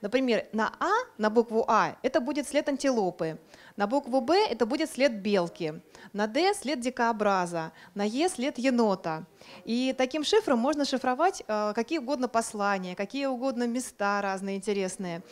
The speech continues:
Вот с таким шифром можно с ребёнком играть, а, в, в разные-разные совершенно игры.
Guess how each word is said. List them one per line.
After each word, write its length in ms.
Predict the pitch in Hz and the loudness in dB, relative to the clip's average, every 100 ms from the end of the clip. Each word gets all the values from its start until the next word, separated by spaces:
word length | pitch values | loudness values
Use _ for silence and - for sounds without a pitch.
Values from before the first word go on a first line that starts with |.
| - - - - | -20 -20 -20 -2
Вот 220 | 247 - | -2 0
с 100 | - - | -6 -2
таким 300 | 262 294 269 | 0 0 0
шифром 360 | 359 403 285 | 0 2 2
можно 380 | 226 285 269 247 | 2 0 0 -2
с 100 | 226 | -4
ребёнком 460 | 233 247 349 269 226 | -8 -6 -6 -4 -4
играть, 380 | 220 262 285 - | 0 0 0 -4
а, 420 | 220 214 214 208 | -4 -2 0 -2
в, 160 | 196 202 | -4 -6
в 100 | 196 | -2
разные-разные 560 | 262 262 214 233 233 | 0 0 0 0 -2
совершенно 380 | 208 202 - 233 | -6 -6 -4 -2
игры. 580 | 226 - 220 190 180 165 | -2 -4 -8 -6 -6 -8